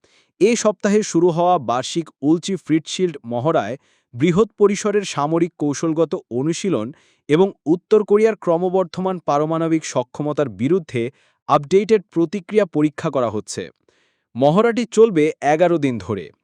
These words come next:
তবে চল্লিশটি ফিল্ড ট্রেনিংয়ের ইভেন্টের অর্ধেক সেপ্টেম্বরে পুনর্নির্ধারণ করা হয়েছে।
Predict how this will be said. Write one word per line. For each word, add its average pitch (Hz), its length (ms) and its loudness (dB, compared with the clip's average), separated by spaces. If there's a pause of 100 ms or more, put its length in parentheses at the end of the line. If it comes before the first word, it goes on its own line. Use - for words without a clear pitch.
(100)
তবে 180 180 4 (120)
চল্লিশটি 208 520 2
ফিল্ড 165 320 -2
ট্রেনিংয়ের 190 460 -2 (140)
ইভেন্টের 147 580 0 (400)
অর্ধেক 180 440 0
সেপ্টেম্বরে 190 720 2
পুনর্নির্ধারণ 165 800 -2
করা 123 200 0
হয়েছে। 98 420 -6